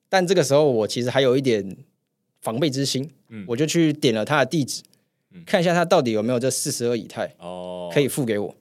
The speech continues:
Speaker 2: 看他有没有先准备好钱。
Speaker 1: 对，是。
Speaker 2: 嗯。
Speaker 1: 然后还有他的那个地址到底是不是就是N F T的藏家。
Speaker 2: 嗯。
Speaker 1: 然后里面就是有N F T，然后也有四十二以太。
Speaker 2: 嗯。
Speaker 1: 那我就觉得，哎呦，那应该真的是觉得我的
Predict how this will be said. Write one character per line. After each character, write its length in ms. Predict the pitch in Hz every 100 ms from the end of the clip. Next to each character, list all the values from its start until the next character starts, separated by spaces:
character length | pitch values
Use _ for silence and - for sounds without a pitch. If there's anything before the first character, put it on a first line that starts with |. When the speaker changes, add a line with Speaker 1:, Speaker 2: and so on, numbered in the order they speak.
| _
Speaker 2:
看 220 | 170 139
他 240 | 131 127 127
有 220 | 131 110
没 160 | 107 120
有 260 | 127 113
先 300 | - - 135
准 180 | 139 98
备 140 | 139
好 160 | 110 101
钱。 160 | 127 127
Speaker 1:
对， 320 | 120 107 95
是。 220 | - 127
Speaker 2:
嗯。 180 | 117 85 -
Speaker 1:
然 140 | 120
后 60 | 151
还 120 | 147
有 120 | 135
他 240 | - 139 143
的 120 | 123
那 100 | 131
个 100 | 120
地 220 | 131 147
址 160 | 98 98
到 160 | 123
底 320 | 110 101 92 -
是 240 | - 165
不 80 | 131
是 380 | 123 135 117 98 _ _ _ _ -
就 100 | 127
是 80 |
N 140 | 131 139
F 160 | 123
T 100 | -
的 60 | 123
藏 240 | - 101
家。 260 | 98 113 104 - _
Speaker 2:
嗯。 180 | 92 78 _ _ -
Speaker 1:
然 100 | 127
后 60 |
里 100 | 151
面 200 | 127 156
就 100 | 139
是 180 | 139 143 110
有 260 | 113 98 -
N 100 | 131
F 140 | 135 -
T， 220 | 135 143
然 120 | 113
后 40 | 123
也 180 | 127
有 280 | 131 113 92 - _ _ _ _ -
四 160 | 180
十 80 | 139
二 100 | 139
以 80 | 110
太。 300 | 135 131 - _ 90
Speaker 2:
嗯。 100 | 85 _ _ _
Speaker 1:
那 100 | 143
我 40 |
就 80 | 143
觉 120 | 127
得， 80 | 110
哎 60 | 123
呦， 100 | 156 _ _ _
那 180 | 151 143
应 60 |
该 120 | 139 147
真 160 | - -
的 120 | 131
是 140 | 143
觉 220 | - 120
得 160 | 110 110
我 120 | 107
的 160 | 101